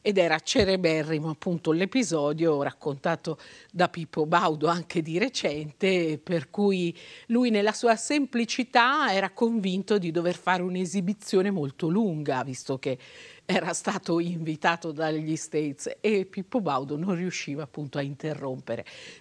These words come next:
questa splendida performance. Ma adesso sono già le undici e dieci, quindi cambiamo un pochino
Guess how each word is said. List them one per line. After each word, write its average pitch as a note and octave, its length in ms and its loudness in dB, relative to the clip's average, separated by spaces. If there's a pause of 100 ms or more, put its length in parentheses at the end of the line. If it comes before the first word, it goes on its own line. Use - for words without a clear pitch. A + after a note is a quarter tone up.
questa E3 440 2
splendida C3 760 -6
performance. - 880 -6 (400)
Ma - 160 2
adesso B3 600 2
sono G3+ 340 0
già A3 160 4
le F#3+ 140 0
undici A3+ 400 0
e A#3 60 0
dieci, D#4+ 460 2
quindi F#3 280 0
cambiamo G3 600 2
un F3+ 220 -6
pochino F#3 520 -2